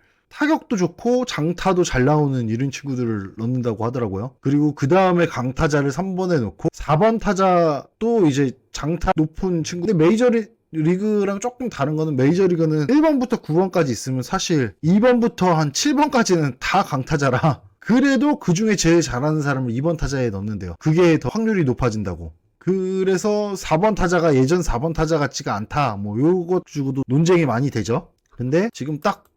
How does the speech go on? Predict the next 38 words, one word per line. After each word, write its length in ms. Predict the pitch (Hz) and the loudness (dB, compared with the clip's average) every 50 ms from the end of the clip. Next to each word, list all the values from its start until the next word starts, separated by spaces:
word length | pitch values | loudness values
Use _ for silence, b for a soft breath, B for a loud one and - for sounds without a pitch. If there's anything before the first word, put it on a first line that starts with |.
| _ _ | _ _
하나가 680 | - - - 220 226 208 202 170 165 156 139 110 - - _ _ | -12 -6 -2 0 2 2 2 4 4 4 4 2 -2 -8 _ _
가장 360 | - - 160 170 214 214 208 | -6 -2 0 2 2 2 2
잘하는 460 | 170 123 - 147 160 180 196 190 180 | 0 0 2 2 2 2 2 2 2
애가 140 | 170 156 156 | 2 2 4
이 120 | 135 135 139 | 2 2 2
번 180 | 160 170 160 160 | 2 0 0 2
타자로 340 | 151 156 151 160 156 156 | 0 0 2 2 2 2
가면서 560 | - - 120 110 123 123 120 165 202 233 247 _ _ | 0 0 -2 -2 -2 -2 -2 -2 -2 -2 -4 _ _
가장 300 | - 160 175 214 202 160 | -4 -2 0 0 0 0
득점도 520 | - 151 - - 196 196 202 185 175 175 160 | -2 -4 -4 -4 -4 -2 -2 0 0 2 2
많이 220 | 147 127 127 139 | 2 2 0 0
하는 260 | 131 151 185 196 196 175 | -2 -4 -4 -6 -4 -4
것 80 | 160 113 | -4 -4
같고 460 | 101 87 - - 143 185 262 262 _ _ _ _ _ _ _ _ | -6 -8 -6 -2 -2 -2 -2 -4 _ _ _ _ _ _ _ _
좋습니다. 540 | - 131 - - 123 120 101 85 80 - _ _ | -10 -10 -8 -6 -6 -4 -4 -4 -6 -10 _ _
그리고 580 | _ - 160 185 170 175 170 160 147 127 - _ _ - | _ -4 -4 -2 2 2 4 2 2 0 -4 _ _ 0
어제부터 640 | 143 165 190 190 247 233 214 - - - 185 160 | 2 2 2 4 2 2 0 0 0 0 0 2
문현빈을 640 | 139 143 165 196 202 190 185 185 185 170 170 160 170 | 2 2 2 4 4 4 4 2 2 4 4 4 4
일 120 | 208 233 208 | 4 2 2
번으로 280 | 233 226 214 208 175 156 | 2 2 2 2 0 0
바꿨는데 600 | 113 107 - - 131 127 123 123 135 151 131 107 | -2 -6 -6 -4 -4 -2 -2 0 0 0 2 0
이거 300 | 113 143 175 180 165 160 _ _ _ - | -2 -2 -2 -4 -4 -4 _ _ _ -4
결정 320 | 147 143 - 175 160 135 | -2 -2 0 0 -2 -2
되게 160 | - 143 135 | -2 -2 -2
잘한 300 | 127 - 120 113 131 135 | -4 -4 -4 -4 -4 -4
것 80 | 117 92 | -4 -6
같아요. 320 | 85 - - 92 80 - _ - | -8 -8 -10 -12 -12 -12 _ -8
문현빈이 540 | 120 147 175 202 202 202 202 196 190 190 196 | -4 -2 0 2 2 2 2 2 2 0 0
딱 200 | - 220 214 226 | -2 -2 -2 -2
일 200 | 262 294 302 262 | -2 0 0 2
번에 400 | 277 262 254 226 214 196 175 - | 2 2 4 4 4 2 2 -2
딱 180 | 175 165 - _ _ - | -4 -8 -10 _ _ -10
찰떡인 540 | - - 294 277 - 277 262 220 214 196 170 | -4 -2 -2 0 2 0 0 0 -2 -4 -4
것 60 | 131 | -4
같아요. 340 | 98 87 - - 90 80 - - | -4 -6 -6 -10 -10 -10 -10 -8
출루율이 580 | - - 302 302 302 339 330 311 294 269 240 226 | -4 0 2 4 4 4 4 4 4 4 4 4
일단 300 | 214 214 196 208 185 147 | 4 2 2 2 2 2
높으니까. 680 | 120 104 - - 120 110 95 - - 131 120 98 82 | 0 -2 -2 -4 -6 -6 -4 -2 -2 -2 -2 -2 -4